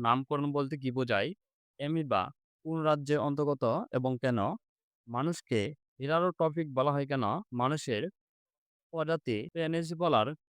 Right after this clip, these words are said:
কারণ ব্যাখ্যা করা, কীটতত্ত্বকে জীববিজ্ঞানে ফলিত বিজ্ঞান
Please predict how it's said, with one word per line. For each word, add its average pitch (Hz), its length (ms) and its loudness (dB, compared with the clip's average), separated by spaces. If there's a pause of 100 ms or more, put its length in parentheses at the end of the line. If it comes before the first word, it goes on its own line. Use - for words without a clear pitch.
(360)
কারণ 151 280 2
ব্যাখ্যা 143 240 -2
করা, 123 260 4 (840)
কীটতত্ত্বকে 170 640 0 (680)
জীববিজ্ঞানে 151 640 0 (100)
ফলিত 151 260 -2 (120)
বিজ্ঞান 139 320 2